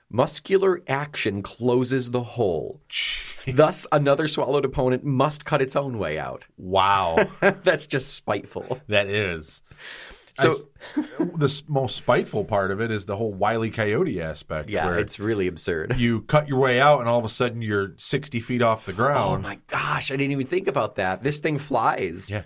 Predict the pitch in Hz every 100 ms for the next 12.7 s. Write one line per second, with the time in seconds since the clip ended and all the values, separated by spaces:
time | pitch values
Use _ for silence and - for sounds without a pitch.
0 | _ 95 151 226 160 143 143 101 82 107
1 | 101 80 82 85 85 - 82 76 90 76
2 | - - 67 123 107 95 98 117 110 95
3 | 98 82 85 80 95 - 85 80 - 107
4 | 92 90 78 80 82 _ _ _ - _
5 | _ _ _ _ _ _ - 117 - 131
6 | 123 139 127 - - 160 160 - - 135
7 | 131 120 104 104 127 151 131 120 120 120
8 | 120 - _ - - 147 165 - 147 101
9 | 98 98 101 - - - 185 - - 170
10 | 151 147 151 147 131 87 78 80 - _
11 | _ 120 110 - 139 - 139 139 131 117
12 | 104 101 110 120 127 139 113